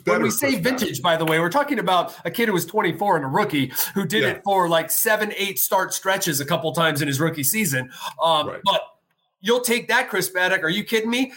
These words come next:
Speaker 1: 'Cause there's no
Speaker 2: Oh.
Speaker 1: doubt in a nine inning game that he's going to bat there and he is going to go six innings in that game, if not more.
Speaker 2: Yeah.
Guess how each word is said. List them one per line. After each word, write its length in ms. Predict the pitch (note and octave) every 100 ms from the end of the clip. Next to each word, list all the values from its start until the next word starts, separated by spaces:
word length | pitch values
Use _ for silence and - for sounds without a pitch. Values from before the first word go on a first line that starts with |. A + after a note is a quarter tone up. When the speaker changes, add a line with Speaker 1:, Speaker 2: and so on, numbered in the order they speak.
| -
Speaker 1:
'Cause 100 | A3
there's 240 | G3+ F#3+ G#3+
no 120 | G#3+
Speaker 2:
Oh. 100 | F3
Speaker 1:
doubt 260 | A#3 A#3+
in 80 | G3+
a 60 | F3
nine 240 | F3 F3+
inning 220 | F3+ E3+
game 260 | E3 A#3 G3
that 100 | D#3+
he's 280 | - F#3+ C#3+
going 280 | - - E3+
to 60 |
bat 300 | C3+ F3 G#3 -
there 260 | C#3 C#3+ C#3 - -
and 240 | E3+ D#3
he 260 | C#3 G3 F3
is 140 | D3
going 240 | C3 F3 D#3+
to 240 | D#3 C#3
go 220 | C3+ D#3
six 340 | D3 - G#3+ -
innings 300 | C3 A#2 B2
in 80 | A2+
that 200 | A2+ A2
game, 280 | A#2 G#2+ D3
if 100 | D3+
not 180 | D3+ D#3
more. 260 | G#3 - - _ -
Speaker 2:
Yeah. 280 | D3+ B2+